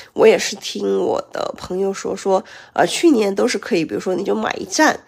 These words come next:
对吧？然后买一站，然后呢，接着你再上车补票，好像今年就，呃，不行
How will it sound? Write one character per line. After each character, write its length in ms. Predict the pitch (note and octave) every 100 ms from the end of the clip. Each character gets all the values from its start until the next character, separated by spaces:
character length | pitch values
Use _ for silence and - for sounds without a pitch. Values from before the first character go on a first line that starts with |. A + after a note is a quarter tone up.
| _ _ _
对 100 | -
吧？ 160 | D#3 -
然 120 | C3
后 100 | G3+
买 180 | F3+ E2+
一 80 | -
站， 260 | A#3 G#3
然 140 | F3+ G3+
后 120 | G3+
呢， 120 | G3+
接 200 | F#3+ G3+
着 40 | G#3
你 140 | -
再 160 | G#3+ G3
上 220 | G#3+ G3+
车 120 | -
补 160 | F#3+ -
票， 180 | - G3
好 160 | G3+
像 180 | F3 D#3+
今 280 | G3 A#3+ C4
年 260 | A3+ D#2+ F#2
就， 340 | - D3 D2 - - - - -
呃， 200 | - - -
不 100 | A#3
行 300 | A3+ G3